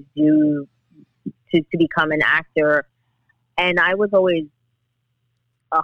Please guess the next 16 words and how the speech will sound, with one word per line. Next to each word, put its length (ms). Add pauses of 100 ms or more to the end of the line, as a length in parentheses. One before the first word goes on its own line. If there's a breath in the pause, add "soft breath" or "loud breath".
hustler, 600
you 160
know, 100
in 120
the 100 (100)
sense 180
of, 160
like, 240
I 140
would 160
always, 320 (680)
networking 760 (120)
became 680 (160)
my 360
only 260
way. 400